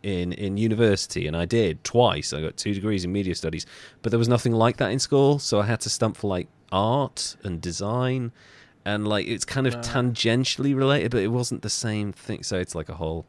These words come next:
Speaker 1: thing. It, it makes
Speaker 2: I
Speaker 1: sense,
Speaker 2: gotcha.
Speaker 1: but for him to have left school with ten G C S Es, with the kind of disruption that he'd been going through in the last few years, that's actually really good, and it shows that he does actually have a good level of intelligence, and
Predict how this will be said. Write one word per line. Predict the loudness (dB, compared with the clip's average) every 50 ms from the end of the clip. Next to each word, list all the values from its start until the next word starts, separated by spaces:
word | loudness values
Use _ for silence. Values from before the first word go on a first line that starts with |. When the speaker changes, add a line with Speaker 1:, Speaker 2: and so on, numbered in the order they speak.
| -16 _
Speaker 1:
thing. | -10 -8 -8 -8 -10 -16 -20 -20 -12 -6
It, | -6 -4 -4 -2
it | -2
makes | 0 0 0 0 0
Speaker 2:
I | 0
Speaker 1:
sense, | 2 2 2 2 -2 -6
Speaker 2:
gotcha. | -2
Speaker 1:
but | 0 2 2 2 2 0 -2 -8 -20 -20 -16
for | -2 -2 0 0
him | 0 0 0 0 0 0 -2 -4
to | 0 2 2
have | 2 4
left | 4 2 2 0
school | 0 0 0 0
with | 0 0 -2
ten | -4 -4 -2 0 0 0
G | 2 0 0 0
C | 0 -2 -2
S | -2 0 0
Es, | 0 0 0 -2 -6 -10 -20 -20 -20 -20 _ _ _ _ _
with | 0 2 2 2
the | 0
kind | 0 0 2 2 2 2
of | 0
disruption | 0 0 2 2 2 2 2 -2 -2 -2
that | -2
he'd | -2 -2
been | -2 0
going | 0 2 2 2 0
through | -2 0 0 0 0
in | 0
the | 0 0
last | -2 -2 -2 -4
few | -4 -4 -2 2
years, | 4 4 4 4 2 -2 -6 -16 -20 -20 -6 _
that's | 0 0 2 2
actually | 0 2 2 0
really | 2 4 4 2 2 2
good, | 2 0 0
and | 0
it | -2
shows | -2 0 2 2 2 2 0
that | -2 -2
he | -2
does | -2 0 0 2 2
actually | 2 0 0 -2 -4 -4
have | -2 -2 -2 -2 -2
a | -2
good | -4 -2 0
level | 0 0 0 0 -2 -2
of | -2 -4
intelligence, | -4 -4 -2 -2 0 0 0 0 0 -2 -4 -4 -4 -4 -4
and | -4 -6 -6 -8